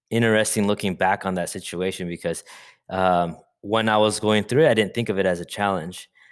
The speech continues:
Uh, but let me explain. So it was in October. So we moved, we moved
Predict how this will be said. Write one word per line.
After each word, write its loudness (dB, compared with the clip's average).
Uh, -2
but 2
let 2
me 2
explain. -4
So 2
it -4
was 0
in 2
October. 2
So -2
we 2
moved, 0
we -6
moved 0